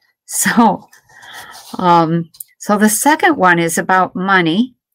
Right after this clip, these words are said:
And the question that I was asking, um, for you <laughs> is, what do you most need to do to improve your financial situation?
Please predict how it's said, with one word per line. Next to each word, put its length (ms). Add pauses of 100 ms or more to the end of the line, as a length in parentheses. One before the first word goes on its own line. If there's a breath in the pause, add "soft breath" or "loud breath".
And 140
the 60
question 680
that 340
I 160
was 320
asking, 680 (640 loud breath)
um, 360
for 340
you 440 (560)
<laughs> 800
is, 220
what 280
do 60
you 160
most 420
need 320
to 100
do 300
to 240
improve 520
your 220
financial 800
situation? 920